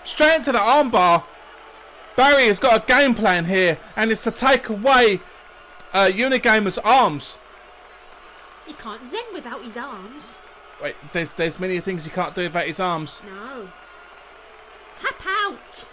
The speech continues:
Speaker 1: I mean, uh, the guy is basically a lethal weapon. He's trained, as I said in his entrance,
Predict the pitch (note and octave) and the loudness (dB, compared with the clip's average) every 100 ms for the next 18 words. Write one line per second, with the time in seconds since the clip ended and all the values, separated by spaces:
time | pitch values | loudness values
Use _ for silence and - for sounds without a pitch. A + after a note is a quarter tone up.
0 | - E3 F3 E3 - E3 - E3 - F#3+ | -10 -6 -6 -8 -14 -16 -16 -20 -14 -14
1 | - G3 G3 E3+ D3 - E3 - F3+ F3+ | -4 0 2 2 -2 -6 -10 -4 -2 -2
2 | - F3 - E3+ E3 F3 F3 - D#3+ F3 | -4 -12 -10 -6 -4 -2 -4 -4 -6 -6
3 | - E3 D3 F3 D3+ - - G3 F#3+ E3+ | -4 -8 -8 -10 -12 -12 -2 -2 -2 -8
4 | - - - E3 F3 F#3 F3 A3 F#3 F#3+ | -12 -20 -8 -4 -2 -2 -2 -2 -2 -4
5 | F3+ E3+ D3+ F#3 F3+ F3+ E3 - - | -8 -6 -6 -8 -6 -8 -8 -12 -16